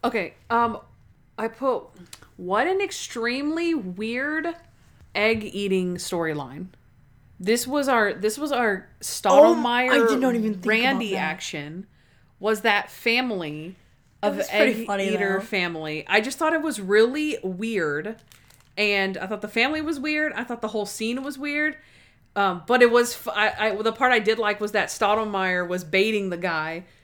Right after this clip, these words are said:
Speaker 1: to, like, eat the eggs.
Speaker 2: Uh-huh.
Speaker 1: 'Cause he was like, what did he say? Like, "I don't, you probably can't even do it," or something.
Speaker 2: <laughs>
Speaker 1: "There's no proof," or something. And the guy's like, "Get the eggs."
Speaker 2: <laughs>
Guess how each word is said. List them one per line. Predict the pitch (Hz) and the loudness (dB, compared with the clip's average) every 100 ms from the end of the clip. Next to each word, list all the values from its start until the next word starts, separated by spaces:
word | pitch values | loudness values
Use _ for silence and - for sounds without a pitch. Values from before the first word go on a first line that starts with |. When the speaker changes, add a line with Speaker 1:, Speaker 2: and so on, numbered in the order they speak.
| _ | _
Speaker 1:
to, | - | -2
like, | 190 190 185 | 2 2 0
eat | 196 - | -6 -4
the | - | 0
eggs. | 190 147 170 202 | 2 0 -4 -6
Speaker 2:
Uh-huh. | 214 202 196 220 - | -4 -4 -6 -10 -14
Speaker 1:
'Cause | 190 185 | -12 -8
he | 208 | -4
was | 208 | -2
like, | 202 175 170 - _ - | 0 -2 -4 -10 _ -8
what | 208 | -4
did | 254 | 0
he | 311 | 0
say? | 302 240 226 | 2 2 4
Like, | 196 185 180 - - | 4 4 0 -10 -4
"I | 165 | -2
don't, | 185 196 | 0 -2
you | 185 | -6
probably | - - 214 214 180 | -8 0 2 2 0
can't | 190 175 | -4 -6
even | 160 151 | -6 -6
do | 160 160 | -6 -6
it," | 80 - | -6 -8
or | 185 | -10
something. | 175 185 - - | -10 -8 -4 -2
Speaker 2:
<laughs> | |
Speaker 1:
"There's | 202 208 | 0 2
no | 214 | 2
proof," | 208 220 208 262 | 6 8 8 8
or | 247 | 6
something. | 262 220 214 202 | 6 4 0 -2
And | |
the | 190 | -2
guy's | 175 180 180 | -2 -2 -4
like, | 170 - - - - - - | -4 -6 -20 -20 -20 -12 0
"Get | 226 | 2
the | 220 185 | 4 2
eggs." | 170 - | 4 4
Speaker 2:
<laughs> | - | 10